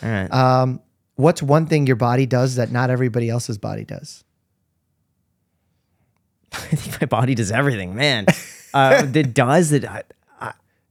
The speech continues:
Speaker 2: Is your body unique? Does it do any unique functions?
Speaker 1: I don't think it, I don't think it's unique.
Speaker 2: Ta-, it takes punch as well.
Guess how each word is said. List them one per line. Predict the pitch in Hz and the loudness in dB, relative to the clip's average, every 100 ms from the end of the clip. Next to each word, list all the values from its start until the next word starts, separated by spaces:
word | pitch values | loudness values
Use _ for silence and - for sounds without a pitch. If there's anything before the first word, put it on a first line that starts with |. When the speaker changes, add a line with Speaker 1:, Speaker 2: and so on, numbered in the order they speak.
| _ _ 139 | _ _ -4
Speaker 2:
Is | 123 | 2
your | 151 | 2
body | 139 139 131 | 2 2 0
unique? | 127 120 123 117 - 127 | -2 -2 -4 -6 -12 -4
Does | 120 123 | -4 -4
it | 113 | -4
do | 127 123 | -4 -2
any | 120 | -2
unique | 117 120 113 | -4 -4 -6
functions? | - 120 117 - 127 - _ _ _ _ _ _ _ _ _ _ _ _ _ _ _ _ | -8 -12 -10 -14 -16 -20 _ _ _ _ _ _ _ _ _ _ _ _ _ _ _ _
Speaker 1:
I | - | -14
don't | 120 123 | -14 -12
think | 107 - | -12 -12
it, | - _ | -20 _
I | - | -14
don't | 135 139 | -10 -10
think | - | -10
it's | - | -12
unique. | 107 - 98 _ _ | -14 -16 -20 _ _
Speaker 2:
Ta-, | - - | -8 -6
it | - | -6
takes | - 147 | -6 -8
punch | - 143 147 | -6 -4 -2
as | 110 - | -6 -8
well. | - - | -14 -18